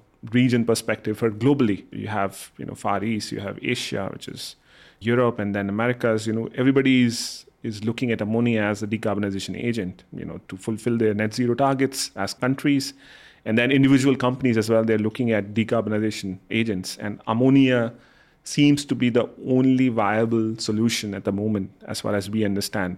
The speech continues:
And there are others as well, but, you know, if you see the entire spectrum, then perhaps ammonia is right at the top. And just to add on that point, that why we are focusing so much on the low carbon or sustainable ammonia production is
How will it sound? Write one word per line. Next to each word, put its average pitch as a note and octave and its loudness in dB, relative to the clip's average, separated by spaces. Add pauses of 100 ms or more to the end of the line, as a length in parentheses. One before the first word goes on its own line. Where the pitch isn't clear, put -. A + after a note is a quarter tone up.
And G2+ -4
there G#2 2
are A2 2
others C#3+ 2
as A#2+ 0
well, A2+ 2
but, G#2 -4 (100)
you A#2 -2
know, G2 -2
if - -6
you A2+ -2
see B2 0
the A2+ 2
entire G#2+ 2
spectrum, B2 -4 (220)
then G#2 -2
perhaps G#2+ -2
ammonia B2 2
is - -2
right A2 -2
at G#2 -4
the G2 -8
top. - -4 (300)
And B2+ -2
just E3 0
to D3+ 4
add C#3 0
on B2+ 4
that B2+ -2
point, A2+ 0
that A2+ -4 (200)
why A#2+ 2
we B2 4
are A#2+ 4
focusing A#2+ -2
so A2+ 0
much A2 0
on G2+ -2
the G2+ -4
low G#2+ 0
carbon G#2 -4
or G2 -6
sustainable A2+ -2
ammonia G#2 0
production A#2+ -4
is A2+ -6